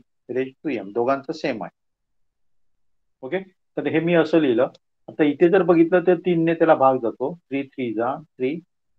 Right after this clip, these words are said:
टू जा, raise to minus. आणि मगाशी आपण काय बघितलेलं? A raise to minus m असेल तर आपण काय करू शकतो? one upon A raise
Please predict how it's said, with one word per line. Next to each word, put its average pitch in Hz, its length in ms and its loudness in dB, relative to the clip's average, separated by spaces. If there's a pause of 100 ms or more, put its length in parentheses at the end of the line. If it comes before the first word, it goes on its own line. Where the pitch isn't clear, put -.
(880)
टू 123 120 -10
जा, - 200 -14 (840)
raise 135 160 -10
to 151 220 -14
minus. 98 160 -10 (840)
आणि 139 80 -4
मगाशी 160 360 6
आपण 170 200 2
काय 170 120 6
बघितलेलं? 160 580 2 (440)
A 143 80 2
raise 180 300 2 (100)
to 185 100 0
minus 156 540 2
m 135 100 -2
असेल 120 280 -4
तर - 720 -10
आपण 147 200 -2
काय 151 140 0
करू 151 160 -2
शकतो? 151 500 -4
one 160 300 0
upon 170 240 -2
A 156 140 -4
raise 147 240 -6